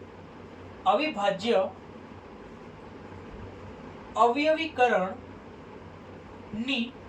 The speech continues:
પદ્ધતિથી છ અને વીસ નો, છ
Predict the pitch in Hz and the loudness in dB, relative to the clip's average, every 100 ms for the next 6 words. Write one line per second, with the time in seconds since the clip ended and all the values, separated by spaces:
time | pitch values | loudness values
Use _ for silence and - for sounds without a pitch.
0 | - - 277 262 247 226 220 190 - 226 | -4 8 8 8 6 6 4 -6 -4 -4
1 | 190 226 - - - - - - - - | -4 -8 -14 -16 -16 -16 -16 -16 -14 -14
2 | - - - - - - 254 - - - | -14 -14 -14 -14 -14 -14 -14 -14 -14 -14
3 | 190 - - 220 - 202 - - - - | -14 -14 -14 -14 -14 -12 -14 -14 -14 -14
4 | - - - - - - - - - - | -14 -14 -14 -14 -14 -12 -12 -12 -12 -12
5 | - - - - 311 359 311 277 285 254 | -12 -12 -4 4 8 10 10 8 4 4
6 | 302 330 - 202 190 208 - - - - | 0 0 -2 0 0 -2 -12 -16 -16 -16
7 | - - - - - - - - - - | -16 -16 -16 -14 -14 -14 -14 -14 -14 -14
8 | - - - - - | -14 -14 -14 -8 2